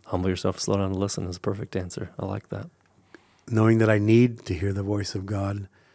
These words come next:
Speaker 1: Mm-hmm.
Speaker 2: and believing that I can hear the voice of God if
Speaker 1: Yeah.
Speaker 2: I'll just slow down and tune out all the distractions.
Speaker 1: Yep.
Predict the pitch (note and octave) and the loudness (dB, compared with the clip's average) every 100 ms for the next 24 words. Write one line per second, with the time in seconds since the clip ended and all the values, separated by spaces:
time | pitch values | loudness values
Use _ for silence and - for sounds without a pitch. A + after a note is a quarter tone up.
0 | _ A2 G#2+ G#2 G2+ G2+ G#2 G2+ G2+ F#2+ | _ -10 -4 0 0 0 0 -2 -4 -4
1 | G#2+ A2 G2 G2+ G2 G2+ G2+ - G2+ G#2 | -2 -2 -2 -2 -4 -4 -4 -4 -6 -4
2 | G2+ A2 G2 G2+ G2 G2+ - G#2+ G#2 G2+ | -4 -4 -4 -4 -4 -4 -4 -2 0 0
3 | G#2 G#2 G2 F#2 - A2 G2+ G2+ G2 G2 | 0 -2 -4 -8 0 0 2 -4 -4 -4
4 | G2+ G2 - F#2 F2 - F2+ F#2+ - _ | -6 -8 -8 -8 -8 -16 -16 -18 -18 _
5 | _ _ - - _ - A2 - | _ _ -20 -20 _ 2 2 2